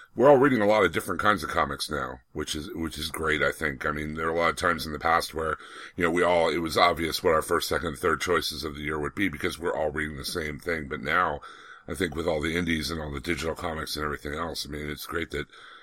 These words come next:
I mean, we cast a much wider net now. I mean, we've all read stuff that the others haven't read, but there are, you know, there's some places where we come together, and I, I think it's really cool. I, again, it would make it harder for the, um,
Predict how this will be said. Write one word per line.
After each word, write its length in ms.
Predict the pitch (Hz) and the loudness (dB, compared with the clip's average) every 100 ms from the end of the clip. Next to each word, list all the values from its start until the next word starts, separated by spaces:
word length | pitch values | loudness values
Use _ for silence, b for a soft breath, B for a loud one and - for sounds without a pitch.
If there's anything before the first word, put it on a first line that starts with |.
| B B | B B
I 60 | - | -2
mean, 160 | 92 85 | 0 0
we 80 | |
cast 300 | 78 98 78 | 2 2 2
a 60 | 73 | 0
much 200 | 80 - | -4 0
wider 260 | 85 82 85 | 2 4 4
net 220 | 123 - | 4 4
now. 200 | 71 62 76 | -2 -4 -8
I 40 | |
mean, 180 | 78 78 | -8 -6
we've 160 | 82 85 | -4 -2
all 220 | 85 80 | 0 -2
read 280 | 78 78 - | -4 -6 -8
stuff 380 | - - 78 | -6 -2 -2
that 200 | - 76 | -4 -10
the 260 | 73 80 76 | -6 -4 -2
others 200 | 80 76 | -4 -2
haven't 340 | 101 90 92 | 0 2 0
read, 280 | 87 85 87 | -2 0 0
but 140 | 87 67 | -4 -4
there 200 | 76 73 | -2 -2
are, 100 | - | -4
you 100 | 76 | -6
know, 80 | 73 | -6
there's 180 | 73 - | -6 -6
some 180 | 80 | -8
places 380 | 76 78 - - | -6 -8 -8 -8
where 120 | 80 | -6
we 60 | 78 | -6
come 180 | 78 73 | -6 -8
together, 500 | 73 73 71 69 65 | -6 -6 -6 -8 -10
and 140 | 65 - b b b b | -14 -20 b b b b
I, 240 | 80 85 87 | -2 2 2
I 40 | |
think 160 | 92 80 | 2 -2
it's 140 | - | -2
really 200 | 90 78 | -2 -2
cool. 240 | - 92 | 2 4
I, 100 | 78 | 4
again, 360 | 80 76 78 82 | 4 2 4 2
it 60 | 78 | 2
would 160 | 78 | -2
make 200 | 80 76 | -2 -4
it 60 | 80 | -2
harder 240 | 90 82 | 2 2
for 120 | - | 0
the, 260 | 78 76 76 | -4 -2 0
um, 340 | 71 71 67 | 0 0 -4